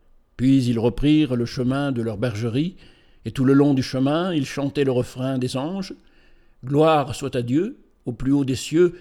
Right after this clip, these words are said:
paix sur la terre et bonne volonté envers les hommes. » Le récit de cet événement se répandit dans la ville, confirmé par tous ceux qui avaient été témoins de l'illumination du ciel,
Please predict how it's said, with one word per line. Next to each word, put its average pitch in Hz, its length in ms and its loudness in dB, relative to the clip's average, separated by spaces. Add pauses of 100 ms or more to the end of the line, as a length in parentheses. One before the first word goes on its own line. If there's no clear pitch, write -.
(280)
paix 139 160 2
sur 147 160 -4
la 143 100 0
terre 147 540 -2 (240)
et 123 80 -8
bonne 131 260 -2
volonté 123 580 -4
envers 110 300 -6
les 110 220 -8
hommes. » 85 380 -14 (1300)
Le 143 140 2
récit 175 340 0
de 143 100 -4
cet 135 200 -8
événement 123 640 -2 (300)
se - 120 -8
répandit 123 460 0
dans 127 140 -2
la 110 120 -6
ville, 104 540 -4
confirmé 135 480 -2
par 123 200 -6
tous 135 120 -4
ceux - 160 -4
qui 156 180 -6
avaient 123 200 0
été 165 240 -4
témoins 135 460 -2
de 127 100 -2
l'illumination 117 880 -2
du 110 100 -6
ciel, 113 540 -6